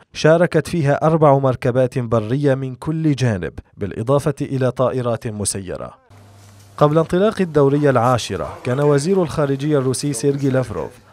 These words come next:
قد رأى في الدوريات التركية الروسية المشتركة في الشمال السوري تأكيدا على سريان اتفاق سوتشي المبرم بين الطرفين حيال الأوضاع في تلك المناطق،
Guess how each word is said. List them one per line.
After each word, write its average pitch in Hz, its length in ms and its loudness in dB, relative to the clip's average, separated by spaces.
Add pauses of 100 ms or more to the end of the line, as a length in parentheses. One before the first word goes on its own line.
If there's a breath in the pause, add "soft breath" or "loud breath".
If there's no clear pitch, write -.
(140 soft breath)
قد 95 200 -6
رأى 113 240 0
في - 80 -8
الدوريات 117 580 -4
التركية 131 480 -2
الروسية 131 460 -2
المشتركة 139 600 -2
في 131 120 -6
الشمال 135 460 0
السوري 110 480 -2 (200)
تأكيدا 190 520 4
على 143 240 6
سريان 127 440 2
اتفاق 123 520 -2
سوتشي 113 480 -4 (300)
المبرم 117 640 -2
بين 117 180 -2
الطرفين 123 680 -2
حيال 165 440 0
الأوضاع 127 640 2
في 123 160 -6
تلك 120 300 -6
المناطق، 120 760 -2